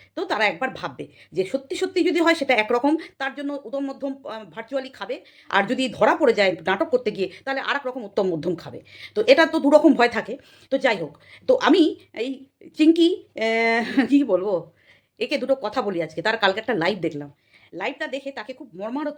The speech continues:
মর্মাহত মনে হলো, ঠিক আছে? তার লাইভটা দেখে তাকে খুব মর্মাহত মনে হলো।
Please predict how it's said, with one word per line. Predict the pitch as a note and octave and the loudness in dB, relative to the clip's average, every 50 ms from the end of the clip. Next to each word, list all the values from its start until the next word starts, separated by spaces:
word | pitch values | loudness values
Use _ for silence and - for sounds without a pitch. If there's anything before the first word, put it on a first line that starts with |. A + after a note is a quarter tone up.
| - - | -10 -4
মর্মাহত | G3+ G#3 A3+ C4 C#4+ D#4 D#4 D#4 D#4 | -2 2 4 6 6 6 6 6 6
মনে | C4 A3+ G3+ F#3+ | 6 4 4 2
হলো, | F3+ D#3 C#3+ C3+ - _ _ _ - | 2 0 -2 -6 -10 _ _ _ -6
ঠিক | D#4 - | -2 -2
আছে? | A4 - - E3 - _ - - - _ | -2 -2 -4 -10 -16 _ -20 -20 -10 _
তার | - A#3+ B3 C4+ | 0 2 2 4
লাইভটা | A#3+ A3 A3 A3 - C4 | 2 2 2 0 -4 -4
দেখে | B3 B3+ B3 - E4 A4 B4+ - _ _ _ - - | -2 -2 -2 -2 -4 -6 -8 -10 _ _ _ -4 -2
তাকে | A3 G#3+ - C#4+ | -2 -2 0 -2
খুব | C#4+ G#4 G4 | -2 -2 -2
মর্মাহত | C4+ G3+ G3+ A#3+ C4+ D4+ D4+ D4 D4 D4 G3+ G3 A#3 - | -2 0 2 4 4 6 6 4 2 0 -4 -2 2 2
মনে | C#4 G#3 F#3+ F#3 E3+ | 2 2 2 0 0
হলো। | E3 D3+ D#3+ D#3+ | -2 -4 -6 -10